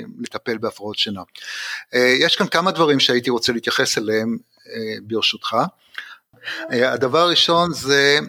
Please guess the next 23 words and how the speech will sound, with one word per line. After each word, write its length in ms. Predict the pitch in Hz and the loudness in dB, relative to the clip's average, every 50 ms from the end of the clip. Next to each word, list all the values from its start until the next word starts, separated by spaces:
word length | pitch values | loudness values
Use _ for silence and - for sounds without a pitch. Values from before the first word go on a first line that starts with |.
| 165 165 - - _ | -10 -16 -18 -20 _
ה-, 520 | - 135 131 123 120 117 120 120 123 135 127 | -4 0 2 2 4 4 4 2 2 2 0
העניין 220 | 127 123 131 131 | 0 2 2 2
הזה 120 | 147 147 151 | 2 2 0
של 160 | - - 117 | 0 -2 -2
חומר 280 | - - 120 117 120 | -2 -2 -2 -2 -2
טבעי. 400 | 110 117 127 104 107 113 98 92 | -6 -6 -12 -10 -10 -10 -8 -2
האם 240 | 113 139 160 175 180 | 0 0 0 0 0
באמת 260 | 202 147 139 151 - | -2 -2 -2 -2 -2
קנאביס 440 | - 143 127 117 113 113 120 - - | -2 0 0 0 0 0 -2 -6 -6
הוא 80 | - - | -8 -10
טבעי? 300 | - 113 - - - 87 - _ _ _ - - | -16 -18 -18 -16 -20 -20 -20 _ _ _ -14 -8
הקנאביס 720 | - - 151 160 185 208 - - - - - - - - - _ _ | -4 -2 0 2 0 0 0 -2 0 0 0 -2 -4 -8 -12 _ _
של 360 | - - - - - 151 127 127 | -2 -2 0 2 2 2 2 4
היום, 480 | 123 135 151 165 175 175 175 175 175 175 - _ _ _ _ _ _ - | 4 4 4 4 4 4 2 0 -4 -10 -18 _ _ _ _ _ _ -2
כל 200 | - 165 175 180 | -2 0 0 0
הזנים 420 | 170 - - 139 135 143 147 135 113 | -2 0 -2 0 0 0 0 0 -2
וכל 240 | 113 - 147 151 156 | -2 -2 0 0 2
ההכלאות 360 | 147 - - 123 123 135 - | 0 0 0 0 0 0 0
המכוונות, 800 | 143 - - - 120 104 117 117 131 139 147 151 151 - - - - | -2 -4 -4 -8 -6 -4 -2 0 0 2 2 0 -2 -4 -10 -20 -16
מכיל 480 | 113 113 113 - - 156 156 160 160 156 156 _ _ _ _ _ _ | -12 -8 -6 -4 0 2 2 2 2 0 -6 _ _ _ _ _ _
פי 240 | 190 180 180 175 170 | -4 -2 -2 -4 -2
שישים, 680 | 143 - - - 139 131 - - 165 160 143 123 113 110 | -2 0 0 2 2 2 2 2 2 0 0 -2 -4 -6
נגיד, 340 | 110 104 117 123 135 123 | -6 -4 -4 -6 -6 -8